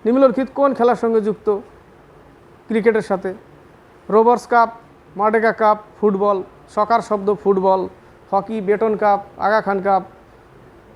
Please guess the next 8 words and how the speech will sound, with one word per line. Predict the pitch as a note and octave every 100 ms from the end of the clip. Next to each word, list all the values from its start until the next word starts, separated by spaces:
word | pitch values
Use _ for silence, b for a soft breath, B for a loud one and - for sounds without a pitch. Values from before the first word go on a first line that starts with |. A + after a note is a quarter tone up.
| - - F#3+
মেজর | G3+ G#3
ধ্যানচাঁদ | F#3 G3 F#3+ A3
ট্রফি, | - G3 G3+ F3
হকি, | F#3 G#3 F#3+ F3 - - - - - - - - - - -
হকির | F#3+ F#3 A3+
জাদুকর | G#3 G3+ F#3+ G3
মেজর | F#3 F3+ G3 F3
ধ্যানচাঁদ। | F#3 F3+ F#3